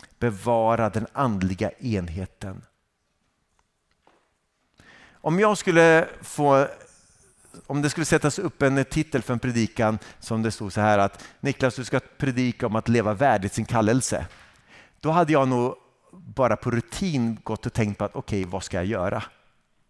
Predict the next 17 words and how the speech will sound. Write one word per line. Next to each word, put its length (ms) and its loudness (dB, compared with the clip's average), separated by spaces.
De 120 -6
här 140 2
grejerna, 420 0
det 80 0
här 180 4
att 180 0
leva 220 2
värdigt 260 -2
sin 120 -6
kallelse. 380 -4
Men 140 2
när 80 2
Paulus 520 -6
talar 200 -2
om 80 -4
det 60 -4
här 160 -4